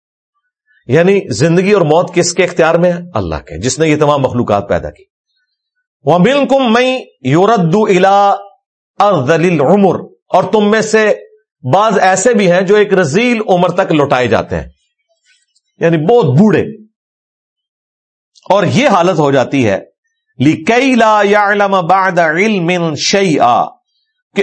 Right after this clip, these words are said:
اتنا علم آنے کے بعد بھی کوئی چیز انہیں یاد نہیں رہتی۔ اللہ اکبر۔ بڑے بڑے فلاسفر آخری ایج میں جا کے، اگر وہ بہت زیادہ بڑھاپے میں چلے گئے ہیں، ان کی یادداشت ختم ہو جاتی ہے، کئی چیزیں وہ اپنی بھول جاتے ہیں۔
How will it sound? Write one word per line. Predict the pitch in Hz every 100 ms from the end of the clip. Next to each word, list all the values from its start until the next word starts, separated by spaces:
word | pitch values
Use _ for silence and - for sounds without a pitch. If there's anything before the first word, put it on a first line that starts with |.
| -
اتنا | 220 220 240 277 285 254
علم | 254 254
آنے | 226 202 214
کے | 196
بعد | 190 196 190
بھی | 175
کوئی | 190 202 196
چیز | 190
انہیں | 180 160
یاد | 117 117
نہیں | 107 80
رہتی۔ | 67 - - _ _ -
اللہ | 90 87 85 71 73
اکبر۔ | 69 - - - _ _ _ _ _ _ _ _ 110
بڑے | 156 175
بڑے | 165 165
فلاسفر | - 131 127 - 110 - _ _ _ _ _ _ _ _ _ -
آخری | 143 147 185 185
ایج | 151 131
میں | 131
جا | 101 90
کے، | 98 117 -
اگر | 123
وہ | 147 139
بہت | 139 170
زیادہ | 123 131 147
بڑھاپے | 113 90 101
میں | 113 110
چلے | 92 95
گئے | 80
ہیں، | 76 - _ - _
ان | 165 165
کی |
یادداشت | 180 165 160 175
ختم | 185 202
ہو | 165
جاتی | 110 101 92
ہے، | 82 _ - - - - - - -
کئی | 247 240
چیزیں | 220 226
وہ | 214
اپنی | 190 196
بھول | 135 120
جاتے | 107
ہیں۔ | 90